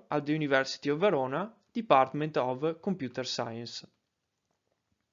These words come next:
Here is a summary of what the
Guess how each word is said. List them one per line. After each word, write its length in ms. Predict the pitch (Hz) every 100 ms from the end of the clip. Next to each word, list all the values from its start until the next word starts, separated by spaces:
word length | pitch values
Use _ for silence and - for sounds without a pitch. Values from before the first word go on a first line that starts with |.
| _ _ _ _ _ _ _
Here 140 | 147 143
is 260 | 143 135 -
a 80 | 131
summary 580 | - 151 151 175 240 269 -
of 120 | 139
what 240 | 139 139
the 320 | 131 135 127